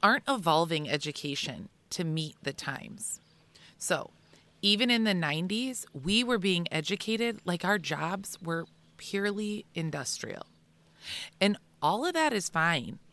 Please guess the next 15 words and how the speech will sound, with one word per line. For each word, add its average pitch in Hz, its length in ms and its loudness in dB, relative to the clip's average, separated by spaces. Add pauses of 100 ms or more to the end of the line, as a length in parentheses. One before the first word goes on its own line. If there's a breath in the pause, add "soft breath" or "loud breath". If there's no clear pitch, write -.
(140)
And 180 280 0
most 185 320 0
of 302 80 0
us - 180 0
understand 156 680 0
that, - 200 -12 (100)
right? 143 320 0 (640 loud breath)
So 233 220 2
why 185 360 6
does 220 200 0
this 190 260 0
make 160 300 -2
math 151 340 0
uninspiring? 160 760 -2 (840 loud breath)
Because 233 460 4